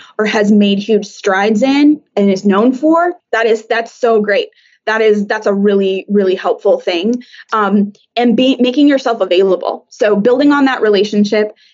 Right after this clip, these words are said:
And then if you are, i-, if, you know, G R people, like, love to take, I love to take people with me to the Hill and say, "You need to talk to this person because this is the person that is going to be impacted by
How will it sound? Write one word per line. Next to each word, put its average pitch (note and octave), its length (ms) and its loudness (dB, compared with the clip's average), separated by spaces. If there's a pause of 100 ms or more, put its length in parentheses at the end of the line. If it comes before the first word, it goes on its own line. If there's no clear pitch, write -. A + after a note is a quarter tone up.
And G#3+ 220 2
then G3+ 480 -2 (540)
if A#3+ 200 0
you C4 180 2
are, B3 80 0 (100)
i-, G#3+ 160 0
if, A3+ 200 0
you A3+ 120 2
know, G3 80 -2
G A3 180 -6
R C#4+ 180 -2
people, C4 540 -2
like, - 320 -2
love G#3 280 0
to A#3+ 100 -8
take, A#3 260 -4
I A#3 140 -2
love F#4 180 -4
to B3+ 80 -6
take G#3 180 -4
people G3 220 0
with A3+ 160 0
me G3+ 140 -2
to A3 100 -2
the G#3 80 -6
Hill - 260 -6 (360)
and G3+ 260 -2
say, F#3+ 380 -2
"You G#3+ 100 -8
need C4 160 -2
to A#3 60 -10
talk A3 220 -6
to G#3 80 0
this F#3 140 -2
person - 640 -8
because G3+ 340 0
this A#3+ 200 0
is C4+ 100 -2
the C4+ 80 0
person A3+ 320 -4
that G#3 80 2
is G3 140 0
going G3 180 -2
to F#3+ 60 -4
be G3 80 -4
impacted F#3+ 720 -4
by E3+ 480 -4